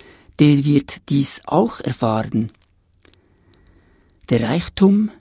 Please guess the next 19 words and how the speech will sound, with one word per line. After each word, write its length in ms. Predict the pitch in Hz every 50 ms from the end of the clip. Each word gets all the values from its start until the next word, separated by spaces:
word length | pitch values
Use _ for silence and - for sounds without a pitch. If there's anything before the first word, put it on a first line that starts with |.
| _ _ _
ist 200 | 151 - - -
enthalten 580 | 147 139 - 139 120 127 131 - - - 175
in 120 | - 180 175
seinem 380 | - 180 160 180 190 190 180
Wort. 540 | 185 170 160 - - _ _ _ - - - _ _ _ _ _ _ _ _ _ _ _ _ _ _ _ _ _ _ _ _ _ _ _ _ _ _ _ _ _ _ _ -
Diesen 300 | 190 - 294 - 196 175
Reichtum 640 | 147 139 180 202 - - - 214 208 208 214 214 - _ _ _ _ _ _
kann 160 | - 180 185
man 160 | 180 170 165
nicht 260 | 180 220 - - -
erarbeiten 880 | - 185 143 139 123 123 120 - 120 120 120 120 - - 135 131 131 - _ _ _ _ - - _ _
oder 260 | 156 165 170 - 170
durchs 420 | - - - - - - - - _ _
Glücklos 580 | - 180 196 190 - - 185 170 160 156 - -
gewinnen. 560 | 156 135 139 151 180 202 180 135 117 120 127 - _ _ _ _ _ _ _ _ _ _ _ _ _ _ _ _ _
Man 240 | - 131 131 139 139 - _ _ _ _
bekommt 500 | _ 175 170 - - 135 139 143 - - -
ihn 240 | 147 135 135 143 143
geschenkt. 720 | - 156 - 175 160 160 135 - - - - - - -